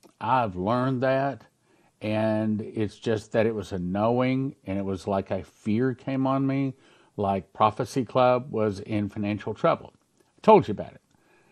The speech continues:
And I was hoping that the problem where he was saying that Prophecy Club is gonna be in a financial giant jam had to do with getting this new H V A C unit for the church. Well, the problem is we got it. <laughs> It's installed.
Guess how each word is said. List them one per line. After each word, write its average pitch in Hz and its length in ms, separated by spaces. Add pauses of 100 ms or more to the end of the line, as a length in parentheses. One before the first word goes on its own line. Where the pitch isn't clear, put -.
(200)
And 143 180
I 135 40
was 131 180
hoping 147 880
that 127 360 (200)
the 127 320
problem 127 480
where 127 160
he 123 60
was 120 160
saying 135 240
that 104 100
Prophecy 127 300
Club 120 180
is 113 60
gonna 110 240
be 113 140
in 104 40
a 92 60
financial 110 420
giant 113 460
jam 127 340 (240)
had 175 220
to 156 100
do 147 260
with 127 240
getting 120 300
this 107 220
new 110 180
H 104 220
V 104 180
A 98 140
C - 180
unit 98 380
for 92 100
the 82 140
church. - 420 (680)
Well, 135 140
the 135 60
problem 185 320
is 139 340
we 139 140
got 113 260
it. - 240 (240)
<laughs> 165 100 (340)
It's - 220
installed. 127 840